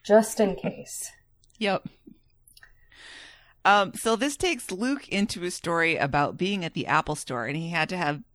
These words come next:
Speaker 2: something done with his phone, and it needed a, like, a two-hour update that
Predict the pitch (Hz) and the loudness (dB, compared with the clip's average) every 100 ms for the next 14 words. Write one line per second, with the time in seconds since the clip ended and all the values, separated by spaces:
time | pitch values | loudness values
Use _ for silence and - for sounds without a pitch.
0 | - - 170 147 147 147 143 143 139 156 | -12 -6 -4 -2 -4 -2 -2 -2 -4 -8
1 | 170 - - 170 160 139 131 139 - - | -10 -14 -2 2 2 0 -2 -4 -10 -18
2 | - - 185 196 190 202 233 254 233 - | -8 0 2 2 2 2 4 4 2 0
3 | 143 139 170 - 139 - - 320 277 220 | 0 0 -2 -4 -6 -4 -2 2 4 6
4 | 208 - 214 - 151 127 - 151 - | 4 4 0 2 0 0 0 -2 0